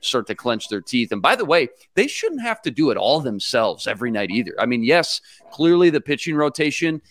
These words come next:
is the strength of the team, and I understand Correa's been heating up a little bit the last few games, but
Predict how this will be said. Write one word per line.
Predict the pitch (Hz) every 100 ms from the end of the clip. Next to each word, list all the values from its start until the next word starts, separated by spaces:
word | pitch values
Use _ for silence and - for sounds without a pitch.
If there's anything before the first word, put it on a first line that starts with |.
| -
is | 131 113
the | -
strength | - - 87 95 127
of | 180
the | 170
team, | 185 220 220 226 _ -
and | 131 156
I | 208
understand | 233 190 - 185 185 175
Correa's | 175 143 143 156 127
been | 147
heating | 127 165 135
up | 135 135
a |
little | 131 127
bit | 113 127
the | 120
last | 113 120 -
few | 123 104
games, | 120 127
but | 123 113